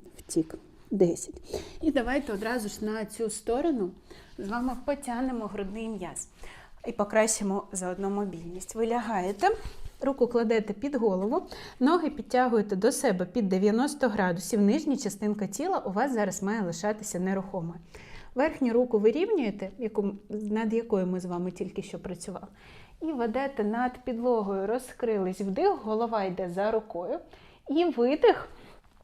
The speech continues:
ви верхньою ногою, наче тиснете в підлогу і від ребер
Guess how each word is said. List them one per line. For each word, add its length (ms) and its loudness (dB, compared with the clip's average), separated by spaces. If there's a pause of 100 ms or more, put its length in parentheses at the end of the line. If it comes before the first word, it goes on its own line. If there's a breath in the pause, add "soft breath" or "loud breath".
(160)
ви 200 8
верхньою 500 8
ногою, 520 6 (440 loud breath)
наче 320 2
тиснете 640 4
в 100 2
підлогу 520 6 (100)
і 260 6
від 460 8
ребер 560 8